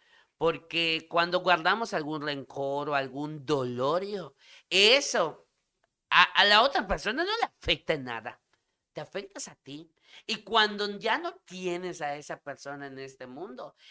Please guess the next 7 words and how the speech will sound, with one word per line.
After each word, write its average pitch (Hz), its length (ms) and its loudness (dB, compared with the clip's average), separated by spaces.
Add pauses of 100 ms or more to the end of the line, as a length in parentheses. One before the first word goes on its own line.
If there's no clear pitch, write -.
es 160 220 -10
ahí 143 180 -10
donde 135 240 -14
viene 131 300 -14
todo 135 420 -14
el 131 100 -12
arrepentimiento. 120 1040 -20